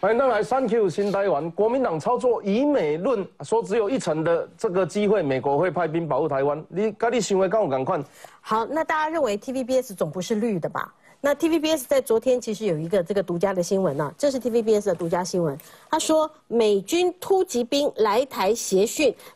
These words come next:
Speaker 2: 搭乘民众的这个，呃，货车，然后被拍到。哎，啊，那，呃，怎么会有这条新闻？
Speaker 1: 啊，我知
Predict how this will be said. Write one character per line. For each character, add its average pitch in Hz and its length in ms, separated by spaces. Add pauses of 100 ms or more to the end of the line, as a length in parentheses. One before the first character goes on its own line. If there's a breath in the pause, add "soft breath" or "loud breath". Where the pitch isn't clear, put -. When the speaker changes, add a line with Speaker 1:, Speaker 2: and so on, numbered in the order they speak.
Speaker 2:
搭 370 260
乘 254 320
民 240 300
众 285 340
的 202 200
这 254 180
个， 202 380
呃， 196 220
货 311 260
车， 262 340 (400 soft breath)
然 302 140
后 349 160 (100)
被 320 180
拍 277 300
到。 254 280 (140)
哎， 330 180 (340)
啊， - 160
那， 381 380
呃， 269 120
怎 254 140
么 311 100
会 381 140
有 269 60
这 269 80
条 226 300
新 277 180
闻？ 240 120
Speaker 1:
啊， - 20
我 - 40
知 294 140